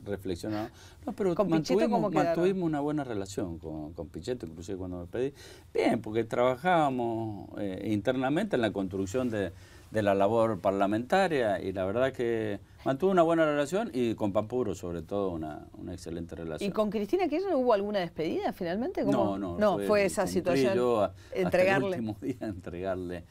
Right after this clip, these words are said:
Speaker 1: el, no entregarle, porque en realidad,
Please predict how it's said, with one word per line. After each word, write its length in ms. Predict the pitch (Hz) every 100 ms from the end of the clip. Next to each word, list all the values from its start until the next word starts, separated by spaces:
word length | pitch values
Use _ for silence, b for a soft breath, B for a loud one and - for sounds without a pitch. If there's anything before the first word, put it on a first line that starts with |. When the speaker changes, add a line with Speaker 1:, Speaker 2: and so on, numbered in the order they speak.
| B B B -
Speaker 1:
el, 280 | 82 78 -
no 160 | - 208
entregarle, 720 | - 98 92 117 92 78 67
porque 200 | - -
en 120 | 73 71
realidad, 600 | 73 73 87 95 107